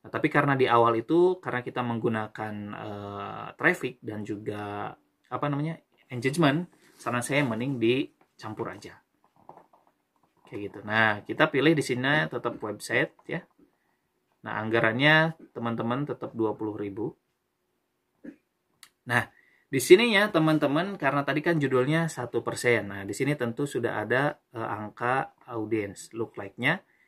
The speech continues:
Kita pilih yang satu persen interaksi, gitu ya.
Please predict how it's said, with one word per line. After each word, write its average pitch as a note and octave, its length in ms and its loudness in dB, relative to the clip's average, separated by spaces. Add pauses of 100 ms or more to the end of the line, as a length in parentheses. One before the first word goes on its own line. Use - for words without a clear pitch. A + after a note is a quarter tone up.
(100)
Kita D#3+ 320 0
pilih B2+ 240 0
yang C3 240 0
satu A#2 320 -4
persen A2+ 400 -6
interaksi, A2+ 720 -6 (960)
gitu - 160 -10
ya. C#3+ 160 -2